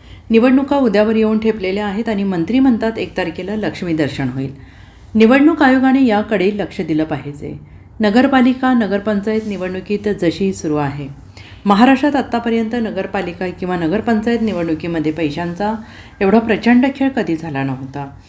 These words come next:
राज्याचे मुख्यमंत्री किंवा सरकार हे मुळात नगरपालिका किंवा नगरपंचायत निवडणुका लढवतच नव्हेत. आता एकेका निवडणुकीसाठी दहा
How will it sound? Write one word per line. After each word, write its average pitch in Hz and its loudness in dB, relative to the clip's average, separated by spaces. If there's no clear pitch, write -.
राज्याचे 196 2
मुख्यमंत्री 208 -2
किंवा 220 0
सरकार 185 -4
हे 180 -4
मुळात 175 -2
नगरपालिका 226 0
किंवा 226 -4
नगरपंचायत 190 -4
निवडणुका 165 -4
लढवतच 147 -4
नव्हेत. 127 -8
आता 220 4
एकेका 226 4
निवडणुकीसाठी 208 0
दहा 180 -2